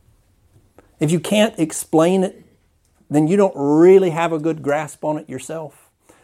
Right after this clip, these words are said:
This is, I, I run into this a lot with my daughters when we're talking about math. So we'll go through a problem and I say, "All right, do you understand how to do this?" "Yes, I do." "All right, explain it to me." "Well, I can't explain it." "Then you don't know how to do this yet.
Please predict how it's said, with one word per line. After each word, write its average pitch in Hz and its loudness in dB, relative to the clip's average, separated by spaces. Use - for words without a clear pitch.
This 202 2
is, 208 -2
I, 180 2
I 170 2
run 170 4
into 156 -2
this 151 -4
a 170 -6
lot 143 -2
with 143 -2
my 131 -4
daughters 135 2
when 131 -6
we're 117 -6
talking 135 -4
about 120 -4
math. 113 -12
So 160 -2
we'll 160 0
go 196 2
through 226 2
a - -2
problem 185 -2
and 160 -6
I 156 -6
say, 156 -8
"All 139 -4
right, 120 -6
do 131 -12
you 151 -2
understand 180 -6
how 160 -8
to 160 -6
do 147 -4
this?" 107 -12
"Yes, 139 -4
I 139 -2
do." 120 -8
"All 113 -4
right, 123 -4
explain 139 -6
it 104 -12
to 98 -16
me." 95 -18
"Well, 135 -2
I 208 2
can't 190 -6
explain 160 -2
it." 95 -12
"Then 110 -8
you 120 -2
don't 120 0
know 117 -2
how 110 -2
to 107 -4
do 107 -4
this 87 -10
yet. - -14